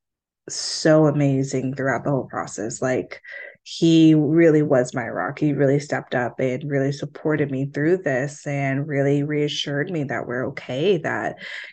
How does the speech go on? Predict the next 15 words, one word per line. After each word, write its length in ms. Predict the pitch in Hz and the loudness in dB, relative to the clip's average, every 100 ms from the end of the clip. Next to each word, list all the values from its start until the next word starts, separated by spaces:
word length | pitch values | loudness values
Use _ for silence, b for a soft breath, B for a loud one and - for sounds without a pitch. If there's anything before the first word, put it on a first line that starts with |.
| _ | _
he 180 | 151 147 139 | -2 -2 0
doesn't 320 | 160 147 151 | 2 2 4
love 160 | 156 147 | 2 2
me 160 | 151 147 | 2 2
anything 360 | 147 151 143 | 0 0 0
less 460 | 175 208 180 165 165 | 2 4 4 0 -2
or 140 | 151 | -2
anything 380 | 151 151 156 151 | -2 -4 -4 -4
like 180 | 143 143 | -6 -2
that. 320 | 185 190 170 | 0 0 0
It 40 | |
was 160 | 151 147 | -2 -4
a 60 | 151 | -6
disappointment, 1120 | 143 143 - 175 196 202 170 160 151 147 - | -8 -10 -12 -6 -4 -2 -2 0 -2 -4 -4
but 300 | 151 147 | -4 -4